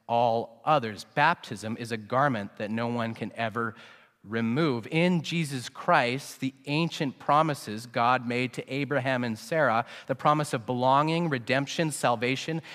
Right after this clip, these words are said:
have been extended to all people. We are all one in Christ Jesus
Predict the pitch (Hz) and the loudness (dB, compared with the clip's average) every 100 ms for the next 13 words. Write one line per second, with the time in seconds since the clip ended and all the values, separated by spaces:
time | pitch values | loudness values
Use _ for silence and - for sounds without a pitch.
0 | - 127 127 127 127 - - 143 147 - | -4 -2 0 0 -2 -4 0 2 0 -2
1 | - 127 131 135 135 - 185 165 110 92 | -4 2 6 6 4 0 -4 -2 -4 -4
2 | 120 139 127 127 147 165 170 175 165 147 | 0 2 2 2 4 6 6 6 6 4
3 | 104 104 107 - - _ _ _ 135 120 | 4 -2 -8 -14 -20 _ _ _ -4 -2
4 | 113 113 113 _ _ - - 117 98 92 | -2 -4 -10 _ _ -16 -4 -2 -2 -8
5 | - - _ _ _ _ _ _ 95 98 | -14 -20 _ _ _ _ _ _ -18 -12
6 | 92 76 - 71 - - | -10 -12 -16 -18 -18 -20